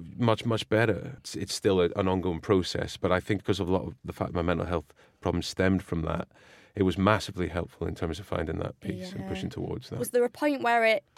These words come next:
Speaker 2: not necessarily where the weight lifted, or was it, like, when that month was over, w-, was it kinda like,
Speaker 1: Yeah.
Speaker 2: oh,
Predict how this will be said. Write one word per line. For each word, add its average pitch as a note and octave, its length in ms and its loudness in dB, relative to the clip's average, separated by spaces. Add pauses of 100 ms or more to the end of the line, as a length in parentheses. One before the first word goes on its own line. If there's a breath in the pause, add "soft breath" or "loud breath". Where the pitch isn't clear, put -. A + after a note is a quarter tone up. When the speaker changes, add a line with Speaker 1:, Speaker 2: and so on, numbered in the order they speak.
(100)
Speaker 2:
not C#4+ 240 4
necessarily A3+ 300 -2
where G#3+ 160 4
the G3+ 80 -4
weight G3 260 2
lifted, F#3+ 640 -4 (220 soft breath)
or G3+ 100 -4
was G3+ 140 2
it, F#3+ 80 2
like, G3 160 4
when G#3 200 4
that F#3+ 140 6
month G3+ 280 -2
was G3 160 -4
over, F#3+ 500 4
w-, F#3+ 160 -10 (240)
was F#3 100 -10
it F#3 100 -8
kinda G3 200 -4
like, F3 220 2
Speaker 1:
Yeah. A2 520 8
Speaker 2:
oh, F#3 320 2